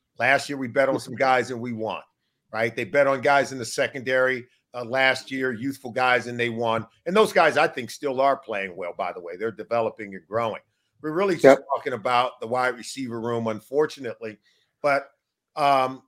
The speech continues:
Speaker 1: listen, the ad lib stuff, it's off script. And when it's working, you develop this consistency of what we're gonna do in these moments.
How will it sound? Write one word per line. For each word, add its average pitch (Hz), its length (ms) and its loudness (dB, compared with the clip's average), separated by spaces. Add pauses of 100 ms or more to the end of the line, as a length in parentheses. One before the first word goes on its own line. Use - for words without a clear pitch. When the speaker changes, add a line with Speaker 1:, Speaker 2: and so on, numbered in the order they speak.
Speaker 1:
listen, 165 380 -2
the 117 160 2
ad 220 260 6
lib 202 220 -2
stuff, 196 560 4 (1300)
it's 147 260 0
off 190 260 6
script. - 600 -2 (720)
And 143 500 -2
when 165 220 0
it's 165 180 -2
working, 165 800 4
you 147 160 -10
develop 143 600 0
this 127 240 -12
consistency 160 920 -8
of 131 140 -2
what 147 300 -4
we're 143 140 -6
gonna 127 200 0
do 160 380 0
in 131 100 -2
these 120 220 -6
moments. 131 640 0